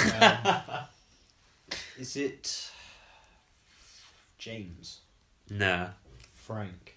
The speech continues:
Speaker 2: Nah. One more
Speaker 1: Herbert.
Speaker 2: guess. Huh?
Speaker 1: Herbert.
Speaker 2: No.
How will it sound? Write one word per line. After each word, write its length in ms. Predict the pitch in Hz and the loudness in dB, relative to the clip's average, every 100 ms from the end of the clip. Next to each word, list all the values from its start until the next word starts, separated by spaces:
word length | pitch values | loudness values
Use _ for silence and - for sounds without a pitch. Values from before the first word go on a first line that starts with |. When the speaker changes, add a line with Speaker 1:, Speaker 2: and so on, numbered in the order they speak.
| _ - | _ -12
Speaker 2:
Nah. 540 | 98 90 87 87 95 - _ _ _ _ - | -4 0 0 0 -6 -12 _ _ _ _ -6
One 120 | 113 | -2
more 120 | 104 | 0
Speaker 1:
Herbert. 60 | 92 | 2
Speaker 2:
guess. 360 | 87 87 - - _ _ _ _ _ _ - | 2 -2 -12 -16 _ _ _ _ _ _ 0
Huh? 220 | 123 240 - _ - | 2 2 -4 _ -6
Speaker 1:
Herbert. 540 | 113 110 107 98 - - | -4 -4 -8 -16 -18 -10
Speaker 2:
No. 400 | 95 90 85 87 | 0 4 4 2